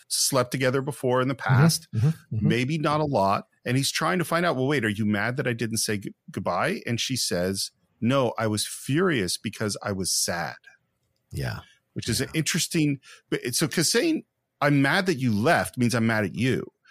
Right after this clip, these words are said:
Speaker 1: Saying,
Speaker 2: Mm-hmm.
Speaker 1: "I'm furious because I was sad," is kinda, "I'm mad at me."
Speaker 2: Yeah, absolutely.
Speaker 1: Because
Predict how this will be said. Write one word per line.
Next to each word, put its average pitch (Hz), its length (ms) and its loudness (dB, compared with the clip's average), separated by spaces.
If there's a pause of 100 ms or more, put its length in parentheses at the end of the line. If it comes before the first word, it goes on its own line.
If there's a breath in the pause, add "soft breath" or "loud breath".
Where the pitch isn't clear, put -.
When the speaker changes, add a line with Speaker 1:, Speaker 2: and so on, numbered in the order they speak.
(100)
Speaker 1:
Saying, 175 360 2
Speaker 2:
Mm-hmm. 139 100 2
Speaker 1:
"I'm 139 160 4
furious 180 640 2
because 117 340 -2
I 110 80 2
was 95 180 -2
sad," 107 560 0 (300 soft breath)
is - 160 -2
kinda, 233 460 0
"I'm 131 200 4
mad 113 220 2
at 92 160 -2
me." 127 400 0
Speaker 2:
Yeah, 127 160 0 (180)
absolutely. - 600 -6 (240)
Speaker 1:
Because 160 480 0